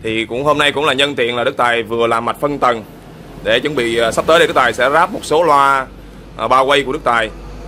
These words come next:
Thì, à, cũng có khán giả đã đặt Đức Tài là làm cho một cặp trép. Đó thì, à, hôm nay Đức Tài cũng nhân tiện làm một cặp trép kèn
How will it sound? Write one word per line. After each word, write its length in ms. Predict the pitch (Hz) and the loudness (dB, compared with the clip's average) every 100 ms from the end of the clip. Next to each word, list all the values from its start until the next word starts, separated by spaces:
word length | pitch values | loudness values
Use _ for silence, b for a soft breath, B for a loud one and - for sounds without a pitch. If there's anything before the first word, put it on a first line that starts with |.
| - - - | -18 -14 -8
Thì, 240 | 110 110 | -4 0
à, 580 | 110 110 110 107 107 110 107 | 2 2 2 0 0 0 -2
cũng 100 | 120 - | -2 4
có 280 | 165 190 180 | 4 6 2
khán 140 | 180 | 0
giả 240 | 139 120 151 | 0 2 2
đã 100 | 147 | 2
đặt 160 | 127 | 0
Đức 140 | 147 139 | -4 0
Tài 240 | 123 117 | 0 2
là 760 | 117 113 113 113 113 110 110 104 - - - - - - - - - - | -2 -2 -2 0 -2 -2 -4 -6 -12 -20 -20 -20 -20 -20 -20 -20 -20 -4
làm 220 | 117 123 | 2 2
cho 100 | 113 | 2
một 120 | 143 123 | 0 0
cặp 100 | - | -2
trép. 180 | 160 190 - - - - - - - | 0 0 -2 -20 -20 -18 -16 -12 -2
Đó 220 | 131 165 | 0 0
thì, 280 | 139 117 113 | 0 -2 0
à, 340 | 113 110 110 107 107 110 - - - 117 | 2 2 0 -2 -4 -6 -8 -8 -8 -4
hôm 80 | 139 | 0
nay 100 | 139 | 2
Đức 100 | 160 | 2
Tài 240 | 127 117 | 2 0
cũng 180 | 113 139 | -2 -4
nhân 160 | 160 151 | -2 -2
tiện 220 | 120 120 | -4 0
làm 220 | 120 120 | 0 -2
một 120 | 117 | -4
cặp 120 | 113 - | -4 0
trép 180 | 156 - - - | 0 0 -6 -4
kèn 240 | 135 123 | 0 0